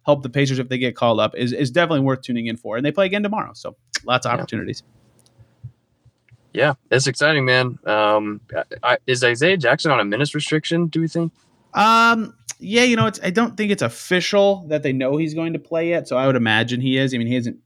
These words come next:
Speaker 1: done any game action in, in several days. Yeah, that's, that's probably gonna be the story of Wednesday's game, is how he looks and,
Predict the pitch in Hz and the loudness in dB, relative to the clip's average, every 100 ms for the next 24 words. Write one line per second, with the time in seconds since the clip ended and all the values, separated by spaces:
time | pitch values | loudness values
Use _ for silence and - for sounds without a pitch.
0 | _ _ 120 120 117 117 117 113 117 117 | _ _ -4 0 0 -2 -2 0 -2 -2
1 | 123 104 101 _ - - _ _ - 135 | -2 -2 -6 _ -20 -20 _ _ -4 0
2 | 170 160 156 165 156 175 151 - 156 - | 0 2 2 2 2 2 0 0 -2 0
3 | 208 208 156 139 135 143 139 117 127 139 | 0 2 2 0 0 -2 0 -2 -4 -2
4 | 113 110 113 110 - 131 127 127 120 120 | -4 -4 -6 -6 -2 0 0 0 0 -2
5 | - 98 98 | -2 -2 -2